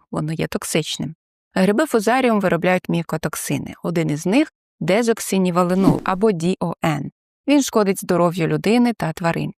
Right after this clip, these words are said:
Д О Н не зникає після очищення і не нейтралізується сушінням. У єс допустимий рівень Д О Н тисячу двісті п'ятдесят мікрограмів на кілограм. Якщо більше, вся партія або повертається, або списується як фураж.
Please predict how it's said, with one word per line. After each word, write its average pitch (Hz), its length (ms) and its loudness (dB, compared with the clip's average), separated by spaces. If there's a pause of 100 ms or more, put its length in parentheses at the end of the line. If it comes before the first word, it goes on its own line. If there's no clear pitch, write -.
(520)
Д 214 180 2
О 240 140 4
Н 277 220 6
не 226 140 2
зникає 214 440 2
після 175 340 -2
очищення 220 600 -2
і 180 140 0
не 160 220 -2
нейтралізується 156 840 0
сушінням. 170 640 -4 (380)
У 190 100 2
єс 247 260 2
допустимий 208 580 0
рівень 180 320 2
Д 180 180 2
О 175 40 4
Н 262 300 2 (100)
тисячу 180 440 -2
двісті 156 340 -4
п'ятдесят - 540 -2
мікрограмів 175 760 0
на 170 180 0
кілограм. 175 440 -4 (460)
Якщо 185 320 -2
більше, 208 460 0 (380)
вся 165 340 -2
партія 165 460 0
або 196 220 2
повертається, 220 840 0
або 180 260 0
списується - 640 -4
як 156 160 -2
фураж. 180 460 -4